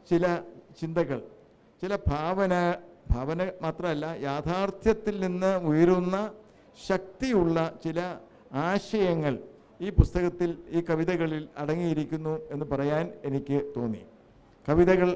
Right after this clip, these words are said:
അങ്ങനെ പ്രത്യേകം ആശയങ്ങൾ ആവിഷ്കരിക്കണമെന്നോ പ്രബോധനാത്മകമാകണമെന്നോ ഒന്നും ഞാൻ നിർബന്ധിക്കുന്നില്ല. പക്ഷേ കവിത, ഇപ്പൊ കുമാരനാശാന്റെ,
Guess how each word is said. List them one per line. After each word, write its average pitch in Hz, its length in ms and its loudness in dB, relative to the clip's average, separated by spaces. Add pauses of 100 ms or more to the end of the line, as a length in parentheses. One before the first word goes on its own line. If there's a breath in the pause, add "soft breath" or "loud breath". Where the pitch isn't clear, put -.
(140)
അങ്ങനെ 170 300 -4 (920)
പ്രത്യേകം 175 380 0 (260)
ആശയങ്ങൾ 180 480 0 (100)
ആവിഷ്കരിക്കണമെന്നോ 170 920 -2 (420)
പ്രബോധനാത്മകമാകണമെന്നോ 175 1500 2 (160)
ഒന്നും 202 320 4 (360)
ഞാൻ 170 140 0 (160)
നിർബന്ധിക്കുന്നില്ല. 156 680 -6 (480)
പക്ഷേ 185 260 4 (1400)
കവിത, 226 320 6
ഇപ്പൊ 170 360 2
കുമാരനാശാന്റെ, 185 880 0